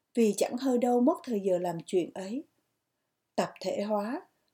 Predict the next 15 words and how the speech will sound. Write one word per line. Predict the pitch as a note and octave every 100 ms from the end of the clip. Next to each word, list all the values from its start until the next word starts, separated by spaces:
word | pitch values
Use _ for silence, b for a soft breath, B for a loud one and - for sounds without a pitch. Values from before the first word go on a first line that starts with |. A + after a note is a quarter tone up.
| _
cơ | C#4 C4+ C4
khí | - B3+ C#4
hóa, | C#4 A3 B3+ F4+ _ _ _ -
bắn | C4 D#4 G4
cho | D4+
họ | A#3+ - -
chết | D4 F4
đi | C#4+ D4 D4 C#4 B B
thì | - G#3 F3+
dễ | G#3+ A#3
dàng | A3+ F#3+ E3+
và | E3+ E3+
nhanh | E3+ G#3+ A3 G3+
chóng | G3 A#3
hơn. | C#4 A#3 A3+